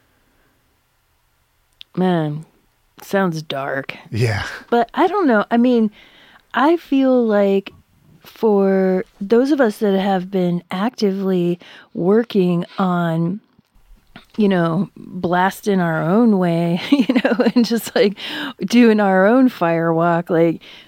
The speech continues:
Speaker 1: we're probably gonna be good. But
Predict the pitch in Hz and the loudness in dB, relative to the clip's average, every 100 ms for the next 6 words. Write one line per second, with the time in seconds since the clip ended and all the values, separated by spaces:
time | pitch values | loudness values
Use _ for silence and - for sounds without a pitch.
0 | - 196 247 294 - 240 226 240 269 226 | -8 0 2 0 -2 0 0 2 0 0
1 | 214 208 190 190 180 170 160 160 156 175 | 0 0 0 0 0 -4 -6 -8 -4 -2
2 | 156 135 139 139 - 180 180 165 156 | -2 -6 -8 -12 -10 -2 0 0 -2